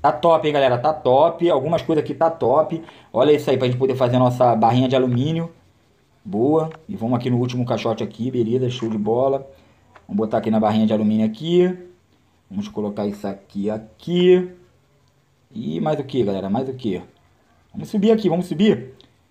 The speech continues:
Vamos levar as paradas lá pra cima lá e a gente pega e guarda as paradinhas lá em cima lá e vamos que vamos, tá, galera? Vamos guardar, vamos, vamos ver aqui o que tem aqui. Vamos pegar aquela comida que tem ali, aquele feijãozinho que aparece aqui todo dia, né? Porque a gente pega e coloca aqui, ó. Tamo com dezessete feijões,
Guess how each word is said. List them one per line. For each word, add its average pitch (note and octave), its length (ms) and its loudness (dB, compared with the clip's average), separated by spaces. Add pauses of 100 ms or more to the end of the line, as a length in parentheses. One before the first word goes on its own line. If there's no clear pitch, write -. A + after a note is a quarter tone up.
(140)
Vamos A#2+ 120 -2
levar C#3 120 0
as C3 80 -2
paradas C3 260 4
lá B2 60 2
pra B2 120 0
cima B2+ 280 0
lá C#3+ 180 4
e D#3+ 40 2
a D#3 40 2
gente D#3 200 -6
pega D3 240 0
e C#3+ 40 0
guarda C3+ 240 2
as B2 60 -8
paradinhas C3+ 400 -2
lá C3 60 0
em B2 40 -2
cima B2+ 260 -2
lá A#2+ 200 2
e D3+ 300 2
vamos C3+ 220 -4
que D#3 100 -8
vamos, A2+ 340 -2
tá, A#2 100 -2
galera? F2 380 -6 (560)
Vamos G2+ 140 -6
guardar, A2+ 360 -4
vamos, C3+ 200 -8
vamos C3+ 180 -6
ver B2+ 100 -2
aqui B2 220 -4
o - 300 -14
que - 60 -20
tem G#2 160 -6
aqui. A#2 280 -6 (760)
Vamos G2 100 -18
pegar A2 140 0
aquela A2+ 220 0
comida A2 360 -2
que G2+ 60 -12
tem A2 120 -2
ali, A#2 100 4
aquele B2 180 0
feijãozinho B2+ 440 0
que C3+ 80 0
aparece B2+ 300 0
aqui B2 100 -8
todo B2+ 200 0
dia, D3+ 280 2
né? D3+ 200 -2 (400)
Porque A2 220 -4
a A#2+ 60 2
gente B2+ 180 0
pega B2+ 240 0
e - 20 -14
coloca C#3+ 300 2
aqui, D3 240 -2
ó. A2 60 2
Tamo A#2 200 -4
com A#2+ 80 -6
dezessete A#2 420 -2
feijões, B2+ 500 -2